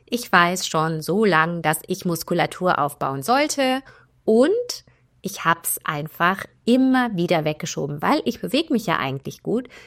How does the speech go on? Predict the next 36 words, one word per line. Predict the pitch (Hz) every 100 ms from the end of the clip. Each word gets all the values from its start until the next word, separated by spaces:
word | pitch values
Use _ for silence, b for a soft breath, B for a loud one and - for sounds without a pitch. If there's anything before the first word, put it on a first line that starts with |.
| B -
Ich | -
mach | - -
Pilates, | 147 202 226 226 226 214 214 208
ich | - -
mach | - 127 - 180
Yoga, | 185 233 208 208 196 196 196 B B -
ich | 196
gehe | - 151
viel | -
spazieren, | 175 - 233 - 196 185 180
ich | 180
fahre | - 151
mit | 160
dem | 175
Rad | 160 160 -
zur | - 226 -
Arbeit, | 156 160 160 156 156 B B B -
ich | 208
mach | 233 233
alle | 196 208
möglichen | 190 190 196 180
tollen | 175 156 156
Sachen | 151 143 - 214 226
und | 165 151 - -
das | 170
ist | 196
ja | 196 156
auch | -
alles | 160 151 -
super. | 254 247 196 175 214 - _ _ _ -
Und | 196 170 233 427 - - _ -
wir | 165 143 143
wissen, | 240 - 147 - 147 -
wie | 175 160 151
wichtig | 190 - 202 202
Muskulatur | 165 - 151 147 - - 247 311